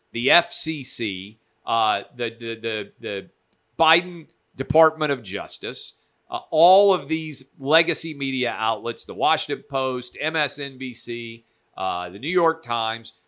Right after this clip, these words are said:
they're all coming after Elon Musk because they are afraid, make no mistake about it,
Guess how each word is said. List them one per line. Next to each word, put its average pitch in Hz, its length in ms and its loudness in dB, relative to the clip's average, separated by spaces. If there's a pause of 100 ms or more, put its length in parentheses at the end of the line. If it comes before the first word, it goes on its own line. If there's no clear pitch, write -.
(120)
they're 139 260 0
all 160 340 4
coming 147 480 -4
after 120 520 -4
Elon 110 480 -4
Musk 95 400 -6
because 98 340 -12
they 123 240 0
are 135 240 2
afraid, 90 600 -6
make 95 180 -10
no 127 140 -2
mistake 98 380 -6
about 69 240 -12
it, 71 140 -18